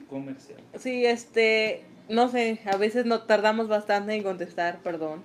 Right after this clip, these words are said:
Speaker 2: Este, a veces estamos grabando una lucha más y, pues, no podemos contestar.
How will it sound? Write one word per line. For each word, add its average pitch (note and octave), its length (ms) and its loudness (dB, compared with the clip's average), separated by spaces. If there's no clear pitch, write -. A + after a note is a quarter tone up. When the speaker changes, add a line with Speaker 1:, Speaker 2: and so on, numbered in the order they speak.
Speaker 2:
Este, E3+ 1040 -4
a F3+ 120 2
veces G3+ 200 -2
estamos G3+ 320 -4
grabando F3+ 340 0
una F#3 160 0
lucha F3+ 240 -8
más E3+ 460 -8
y, E3 200 -4
pues, D#3+ 140 -14
no D#3 120 -10
podemos E3 220 -8
contestar. F3+ 500 -6